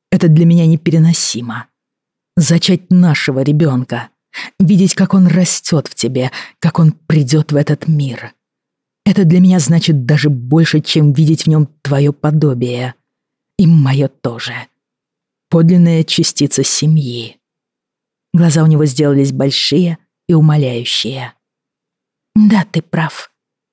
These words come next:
Я поняла. Мне хотелось оставить эту тему, по крайней мере, сейчас». Я пошла дальше по дороге,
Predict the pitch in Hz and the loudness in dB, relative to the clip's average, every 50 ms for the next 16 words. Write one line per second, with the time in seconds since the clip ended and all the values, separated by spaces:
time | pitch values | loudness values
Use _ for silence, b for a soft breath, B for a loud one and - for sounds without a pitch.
0 | _ _ _ 220 185 180 - - 175 180 180 180 160 156 147 143 - _ _ _ | _ _ _ 2 2 2 0 0 2 2 2 2 0 -2 -4 -6 -10 _ _ _
1 | _ _ _ _ _ _ _ _ _ _ 214 214 208 - 202 190 196 190 196 190 | _ _ _ _ _ _ _ _ _ _ 0 0 2 0 0 0 0 0 0 0
2 | - 196 185 - - 208 175 139 - - 135 - 135 135 - - 131 131 135 139 | 0 -2 -4 -4 -4 -4 -4 -2 -2 -4 -4 -4 -4 -6 -4 -6 -6 -6 -6 -6
3 | 139 - _ _ _ _ _ _ - 160 - - 175 160 160 151 151 147 147 139 | -8 -10 _ _ _ _ _ _ -6 -6 -4 0 0 2 2 2 2 2 2 0
4 | 147 - - - 131 - - 135 123 123 - - - - _ _ _ _ _ _ | -2 -4 -4 -8 -8 -8 -8 -10 -8 -8 -8 -10 -10 -12 _ _ _ _ _ _
5 | _ _ _ _ _ _ - 214 208 - 175 - - 160 156 151 156 156 - - | _ _ _ _ _ _ -2 -2 0 0 -2 0 0 0 0 0 0 0 -2 -2
6 | 147 - 147 147 139 135 143 165 185 196 175 180 165 | -4 -4 -4 -2 -2 -2 -2 0 0 0 0 -2 -4